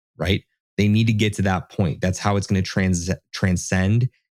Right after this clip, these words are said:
and fully scale into the point where it's truly becoming an object of convenience.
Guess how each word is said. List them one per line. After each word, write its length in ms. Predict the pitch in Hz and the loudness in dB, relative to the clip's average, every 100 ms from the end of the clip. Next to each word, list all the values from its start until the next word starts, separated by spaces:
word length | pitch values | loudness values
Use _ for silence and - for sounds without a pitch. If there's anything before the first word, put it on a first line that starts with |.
| - | -2
and 220 | 101 92 | 0 0
fully 340 | - 107 101 92 | 0 0 2 0
scale 540 | - 101 95 82 85 - | -2 -2 0 0 -4 -2
into 200 | 92 92 | 0 2
the 80 | 87 | 0
point 240 | 92 85 | -2 -2
where 200 | 87 87 | -2 0
it's 220 | 85 - - _ _ _ - | -2 -6 -16 _ _ _ -14
truly 320 | - 123 110 | -2 0 2
becoming 360 | 92 87 90 90 | 0 0 0 0
an 80 | 87 | -2
object 420 | - 90 92 87 - | -4 -4 -2 -4 -4
of 140 | - | -6
convenience. 720 | 87 82 107 87 - - - | -4 0 0 0 -4 -12 -14